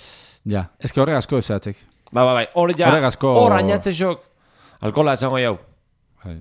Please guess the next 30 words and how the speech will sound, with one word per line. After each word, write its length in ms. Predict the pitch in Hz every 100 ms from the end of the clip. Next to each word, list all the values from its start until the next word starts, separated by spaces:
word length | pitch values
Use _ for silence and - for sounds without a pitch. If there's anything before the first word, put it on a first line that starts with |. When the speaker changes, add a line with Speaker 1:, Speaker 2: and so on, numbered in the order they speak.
| 92
Speaker 2:
Bat 160 | 104
eman 180 | 120 120
zentiu 300 | 110 107 120
alima 300 | 117 110 107
<laughs> 40 | 113
alu 160 | 120 120
dute. 380 | 139 143 143 143 - - - - - - 220 214
Speaker 1:
Ez, 140 | 120
ez, 160 | 123 123
ez, 80 | 135
Speaker 2:
Ba. 60 | 107
Speaker 1:
San 160 | 92
Petersburgo, 540 | 87 143 135 143 139 143
hemen 300 | 127 147 135
ez, 80 | 127
ez, 220 | - 127
ez, 160 | - 139
inor 240 | 131 156 147
ez, 160 | 135
guk 100 | 123 160
kontrolatzea 480 | 147 147 131 131 117
mundun 500 | 110 117 127 123 110
ze 140 | - 117
tokitetik 380 | 113 101 101
gaitzan, 380 | 98 98 147 90 -
eta 120 | 92 87
San 160 | 98
Petersburgotik 580 | 95 107 110 110 120 107
ez 80 | 101
gaitxe 220 | 101 95